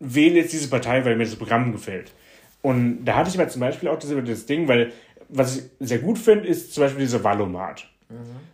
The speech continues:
Speaker 1: Ähm, das ist ein Thema, was einfach den Leuten relativ einfach beibringt, so, „Okay, was könnte denn meine Tendenz sein?“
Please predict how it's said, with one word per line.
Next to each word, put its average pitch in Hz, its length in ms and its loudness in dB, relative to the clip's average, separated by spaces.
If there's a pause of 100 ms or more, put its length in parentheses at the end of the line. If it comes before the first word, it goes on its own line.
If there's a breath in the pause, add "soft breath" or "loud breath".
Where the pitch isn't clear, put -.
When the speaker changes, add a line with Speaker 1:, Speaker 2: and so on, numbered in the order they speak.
(120)
Speaker 1:
Ähm, 110 280 0
das 120 120 -2
ist 131 120 -8
ein 131 120 -2
Thema, 160 320 2
was 131 260 0
einfach 131 440 0
den 120 140 -4
Leuten 135 480 4
relativ 139 340 2
einfach 123 340 -2
beibringt, 120 440 -4
so, 113 80 -2
„Okay, 110 240 -4
was 113 260 -8
könnte 123 300 -2
denn 113 160 -4
meine 113 220 0
Tendenz 113 500 -2
sein?“ 104 380 -8